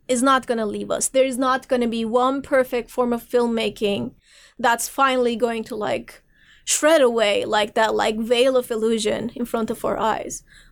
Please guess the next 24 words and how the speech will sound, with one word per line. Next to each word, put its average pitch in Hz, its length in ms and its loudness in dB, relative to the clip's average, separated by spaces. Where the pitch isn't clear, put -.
But 254 120 4
I 262 140 4
guess 277 440 0
we 277 260 2
are 294 260 4
responsible 226 800 -2
as 214 200 2
viewers 220 800 0
to 226 600 2
equip 330 400 0
ourselves 226 500 -2
with 247 160 0
the 262 100 -6
tools 277 480 2
in 254 280 2
which 247 300 -2
we 247 120 -2
are 226 220 -2
able 247 420 2
to, - 140 -10
like, 220 260 -2
read 247 320 2
an 233 180 -2
image 226 500 -4